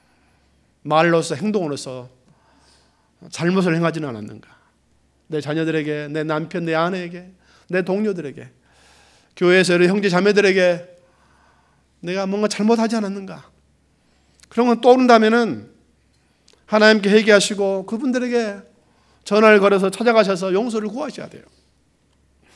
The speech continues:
뭐 적당하게 넘기가-, 넘-, 넘기면은 뭐 시간 지나면 다 잊혀지겠지. 여러분들이 잊힐 줄 몰라요. 그러나 하나님 다 기억하고 있지 않습니까? 공의로-,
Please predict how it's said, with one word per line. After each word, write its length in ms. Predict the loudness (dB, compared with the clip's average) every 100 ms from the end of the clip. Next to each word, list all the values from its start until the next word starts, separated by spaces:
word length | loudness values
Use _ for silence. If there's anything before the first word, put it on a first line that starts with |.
| _ _ _ _ _ _ _ _
뭐 100 | -14
적당하게 1000 | -12 -2 4 6 6 4 0 -2 -4 -12 -8
넘기가-, 400 | 0 2 2 4
넘-, 340 | 6 4 4
넘기면은 540 | 4 4 2 0 -4 -6
뭐 140 | -8 -12 -10
시간 320 | -2 2 2
지나면 320 | 2 2 0
다 100 | 0
잊혀지겠지. 840 | 0 -2 -4 -6 -6 -10 -10 -12 -20 _ _ _ _ _ -6
여러분들이 440 | 2 4 4 2 2
잊힐 200 | 2 0
줄 100 | 2
몰라요. 320 | 2 4 2
그러나 180 | 0 2
하나님 240 | 4 4
다 80 | 2
기억하고 300 | 2 0 0
있지 100 | -2
않습니까? 480 | -8 -8 -16 -18 _
공의로-, 360 | -6 0 0